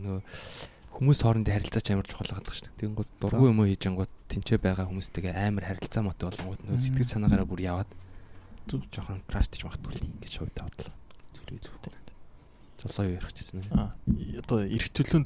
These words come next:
Speaker 3: хүрнэ гэдэг тэгэнгүүтлээ миний бодлоор эрх төлөө гэдэг ч одоо ингээд өөр өөрийнх нь цагийг зохицуулаад явах гэж бодсон байхгүй юу?
Speaker 1: Мгм.
Speaker 3: Тин ч манай хүн болонгууд, аа, тэр чинь бол төвчж болно гэд.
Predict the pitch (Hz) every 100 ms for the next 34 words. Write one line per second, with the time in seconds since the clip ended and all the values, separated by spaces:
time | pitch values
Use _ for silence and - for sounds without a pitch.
0 | - 120 131 104 - 107 113 123 - -
1 | 104 120 139 104 - - 120 - 139 117
2 | 226 175 101 95 - - - 123 127 113
3 | 107 113 113 - 135 110 104 - - -
4 | - 123 110 - 127 - 120 - 104 110
5 | - 127 113 113 143 110 101 95 104 -
6 | - - - - - - 117 - - -
7 | 107 - - - 107 117 107 101